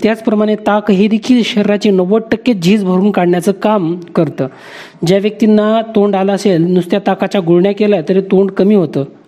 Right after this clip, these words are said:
अशक्तपणा कमी होतो, म्हणजे अशक्तपणा दूर होतो. प्रोटीन भरपूर प्रमाणात असल्यामुळे शरीराची झीज भरून काढून शरीराची व्यवस्थित वाढ होण्यासाठी ताक अत्यंत उपयुक्त असतं. यात मिरी आणि खडीसाखर घालून जर तुम्ही पिलं तर पित्त कमी होतं उ-,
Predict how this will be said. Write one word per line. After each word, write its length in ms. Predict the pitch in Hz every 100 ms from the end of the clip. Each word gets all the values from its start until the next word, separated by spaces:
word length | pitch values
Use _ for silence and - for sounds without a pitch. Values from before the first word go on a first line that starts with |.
| -
अशक्तपणा 560 | 170 185 - 196 196
कमी 340 | 190 180 202 196
होतो, 220 | 175 151 165 - - - -
म्हणजे 120 | 180
अशक्तपणा 520 | 180 202 208 185 196
दूर 220 | 175 202
होतो. 220 | 214 170 180
प्रोटीन 440 | 175 202 233 233
भरपूर 280 | 170 165 247
प्रमाणात 420 | 233 226 214 214
असल्यामुळे 500 | 202 208 208 220 190 - - -
शरीराची 440 | - 175 185 196 202
झीज 300 | 143 170 175
भरून 280 | 160 180 185
काढून 280 | 196 208
शरीराची 380 | 165 180 180 180
व्यवस्थित 420 | 170 190 202 262
वाढ 220 | 233 190 196
होण्यासाठी 480 | 190 185 190 180
ताक 420 | 202 - 190 190 -
अत्यंत 340 | 170 208 220
उपयुक्त 400 | 196 - 180 -
असतं. 280 | 165 - 147 - - - _
यात 180 | 196 202 196
मिरी 280 | 170 180
आणि 200 | 220 175 185
खडीसाखर 420 | 185 185 196 202 202
घालून 260 | 185 196
जर 120 | 196
तुम्ही 200 | 185 208
पिलं 260 | 208 220 208 185
तर 40 |
पित्त 300 | 180 202 - 240
कमी 140 | 247
होतं 260 | 233 196 175 - - - -
उ-, 80 | -